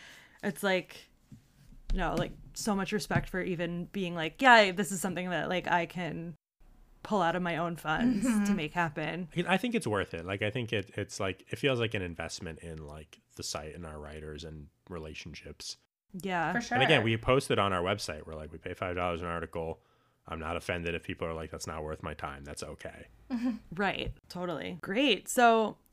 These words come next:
Speaker 1: anything you wanna plug, Zach, before we go?
Speaker 3: Uh, yeah, just, uh, read the Broadway Beat, write for us,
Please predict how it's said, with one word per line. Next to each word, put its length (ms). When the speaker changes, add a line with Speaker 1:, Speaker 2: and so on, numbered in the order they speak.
Speaker 1:
anything 360
you 80
wanna 160
plug, 440
Zach, 400
before 260
we 100
go? 300
Speaker 3:
Uh, 340
yeah, 300
just, 380
uh, 460
read 160
the 60
Broadway 300
Beat, 320
write 200
for 140
us, 320